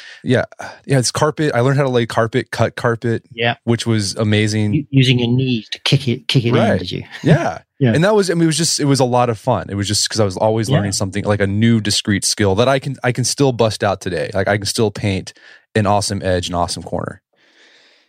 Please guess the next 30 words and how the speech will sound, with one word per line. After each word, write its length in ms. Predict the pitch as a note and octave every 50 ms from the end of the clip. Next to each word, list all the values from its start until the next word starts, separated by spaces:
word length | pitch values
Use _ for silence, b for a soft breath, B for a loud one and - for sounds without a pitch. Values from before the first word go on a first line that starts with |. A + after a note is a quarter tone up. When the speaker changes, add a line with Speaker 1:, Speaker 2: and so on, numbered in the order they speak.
| b b _ - _ -
Speaker 2:
Yeah, 360 | - D3 - E3 F3 C#3+ D#3+
exactly. 720 | - D3 D3+ F#3 F#3+ C#3 - - G3+ A#3 G#3+ - D3 A#2 G#2
And, 120 | A2+ C#3+
and 140 | D#3 C#3 D3
it's, 200 | D#3+ D3 - -
it's 200 | - E3 D3 -
something 320 | - - G3 G#3 G3 E3
that 140 | C#3+ C3+ D3
you 100 | C#3+ C3
could, 160 | - - -
that 100 | C3+ C#3
never 240 | C#3 C#3+ F3+ F#3+ F3+
leaves 300 | D#3+ D3+ E3 E3 C#3+ -
you. 160 | A2 F#2+ F2
Tha-, 160 | G2+ B2+ C#3+
that's 240 | D3 - E3 D3 -
the, 240 | - E3+ D3 B2+ C#3+ B B B B B B B
the 100 | - D3
other 100 | E3+ F3
thing 160 | - E3+ D#3
about 100 | C#3+ B2+
micromastery. 500 | C3 C#3 C#3 C#3 C3 C3 C#3 - - -
It 100 | A2+ -
can't 220 | - - D#3+ D#3+ D3+
be 40 | C3+
taken 320 | - - C#3 C3 - B2
away 220 | A#2+ C3 C#3 D3+
from 180 | D3 - A#2 G#2
you. 200 | G2 F2+ E2 G#2 _ b b b b b b b b b b -
And 640 | B2+ B2 B2 B2+ B2 B2 B2 B2 B2 B2 B2+ B2+